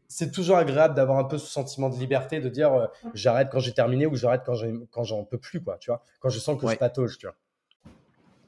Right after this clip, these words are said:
Speaker 2: Ouais, du coup, je dis-, je disais, euh, du coup, toi, tes après-midi, elles sont libres, mais comme t'as des plages de, de rendez-vous, t-, pareil, t'as déterminé une limite, c'est-à-dire, par exemple, c'est que de trois heures à quinze heures à dix-sept heures, tes rendez-vous, enfin, tu fais,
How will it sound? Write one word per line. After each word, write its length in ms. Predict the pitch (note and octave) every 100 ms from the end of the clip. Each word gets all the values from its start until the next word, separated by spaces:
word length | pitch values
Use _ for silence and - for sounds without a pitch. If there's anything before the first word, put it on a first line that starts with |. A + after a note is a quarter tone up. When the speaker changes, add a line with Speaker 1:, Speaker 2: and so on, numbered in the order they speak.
| _ _ _ _ _ _ _ -
Speaker 2:
Ouais, 80 | D#3+
du 140 | A#2+
coup, 120 | G3+
je 100 | D3+
dis-, 220 | B2+ C3
je 80 | A#2+
disais, 280 | G2+ A#2 D3+ - - -
euh, 100 | G#2 - - -
du 240 | A2+ A2
coup, 140 | G#3
toi, 100 | G3
tes 200 | C#3+ A#2+
après-midi, 460 | A2+ - A#2 A#2 F3
elles 120 | C3+
sont 320 | - - A2
libres, 680 | G#2+ G#2+ A2+ E3 G#3+ G3 E3+
mais 220 | A#2 G#2+
comme 300 | G2+ - C3+
t'as 140 | C3 B2
des 120 | A#2+
plages 500 | A#2+ C3 C3 G#2+ G#2+
de, 500 | G#2+ G2+ G2 G2 G2
de 680 | G2 F#2+ F#2+ F#2+ F#2+ - G#2+
rendez-vous, 600 | G#2 G2 B2 B2+ A#2+ E3+
t-, 140 | F3+ -
pareil, 260 | A#2+ D#3+
t'as 160 | E3 A2
déterminé 560 | B2+ B2+ B2 B2+ D#3+
une 160 | F3 A2+
limite, 440 | A#2 B2+ D#3 F3+
c'est-à-dire, 440 | - - A2+ A#2 G#2+
par 140 | G#2+
exemple, 180 | G#2+ C3
c'est 120 | A2
que 160 | - C#3+
de 360 | B2+ G#2+ G2+
trois 380 | G2+ - B2 A2
heures 180 | B2+ A#2
à 200 | G#2+ G#2
quinze 260 | - A#2+ B2
heures 80 |
à 40 | A#2
dix-sept 320 | G#2+ A#2 A2+
heures, 160 | D#3+ D3+
tes 100 | A#2+
rendez-vous, 300 | A#2 A#2+ E3
enfin, 180 | A2+
tu 100 | G2
fais, 300 | - G2+ G2